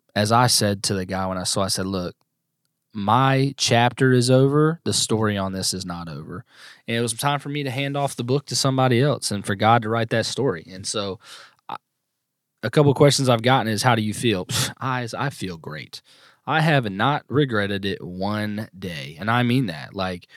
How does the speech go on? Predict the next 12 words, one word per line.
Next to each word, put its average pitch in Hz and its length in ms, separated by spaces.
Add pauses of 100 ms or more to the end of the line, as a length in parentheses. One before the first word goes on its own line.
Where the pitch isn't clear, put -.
(280)
haven't 110 420
looked 90 260
back. 143 600
I, 101 120
I 95 80
had 117 200
someone 107 220
ask 104 220
me 107 80
the 98 40
other 101 80
day, 101 180